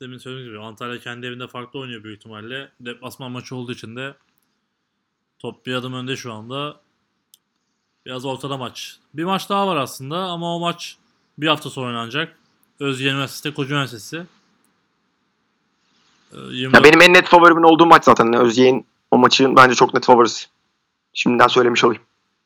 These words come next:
Speaker 1: Neden? <laughs> Sorayım ben.
Speaker 2: Ya,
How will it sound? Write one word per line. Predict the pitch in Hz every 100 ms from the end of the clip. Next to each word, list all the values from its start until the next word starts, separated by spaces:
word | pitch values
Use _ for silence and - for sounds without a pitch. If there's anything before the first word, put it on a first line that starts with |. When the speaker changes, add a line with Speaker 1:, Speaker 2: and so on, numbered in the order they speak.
| _ _ _ _ _ _ _ _ _ _ _ -
Speaker 1:
Neden? | 131 143 160 165 - _ _ _ _ _ _
<laughs> | _ _ _ _ _ _ _ _
Sorayım | - 123 127 123
ben. |
Speaker 2:
Ya, | 151 147 -